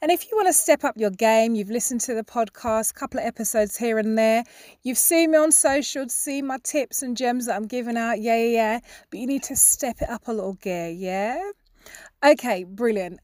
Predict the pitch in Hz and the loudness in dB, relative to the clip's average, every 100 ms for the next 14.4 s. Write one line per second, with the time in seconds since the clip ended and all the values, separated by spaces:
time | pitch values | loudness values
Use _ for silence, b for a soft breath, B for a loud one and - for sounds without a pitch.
0 | _ 220 277 349 359 254 233 226 220 - | _ -10 -6 -2 -2 -4 -4 -6 -8 -8
1 | 240 269 277 311 285 214 190 175 - 180 | -6 -6 -6 -4 -4 -2 -2 -2 -4 -2
2 | 170 196 190 202 269 - 277 285 254 247 | -2 -2 -2 0 0 0 -2 -2 -2 -2
3 | - 220 175 190 B B B B 226 233 | -2 -4 -4 -6 B B B B -4 0
4 | 285 330 - 285 254 220 226 214 240 214 | 2 0 -2 -4 -4 -4 -2 -2 -2 -2
5 | 190 185 196 - 214 190 185 185 175 185 | -4 -4 -6 -4 -4 -4 -4 -6 -8 -12
6 | - 180 165 - _ _ _ - 247 233 | -8 -8 -8 -12 _ _ _ -8 -4 -4
7 | 208 302 285 - - 269 269 247 240 233 | 0 2 2 0 -6 -4 -4 -4 -4 -2
8 | 277 330 285 214 202 185 175 208 - 180 | -2 -2 -2 -4 -6 -8 -8 -10 -10 -10
9 | - 196 190 b b b b b 294 311 | -6 -4 -4 b b b b b 2 4
10 | 330 - 294 - 311 294 294 285 240 247 | 4 4 4 2 2 0 -2 -4 -4 -10
11 | - 277 277 269 269 - - 208 196 202 | -4 -2 0 0 -2 -2 -2 -2 -2 -2
12 | - 240 247 269 240 226 262 240 240 - | -4 -6 -4 -4 -2 -2 -2 -2 -2 -2
13 | 269 247 247 226 233 - 202 - 226 226 | -2 -6 -4 -2 -2 -2 -6 0 2 2
14 | 254 233 233 | 2 0 0